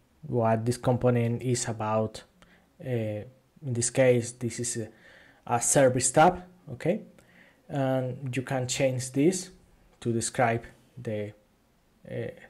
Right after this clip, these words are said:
tabs. Uh, now, into the,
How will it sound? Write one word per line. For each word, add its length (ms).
tabs. 480
Uh, 380
now, 200
into 360
the, 340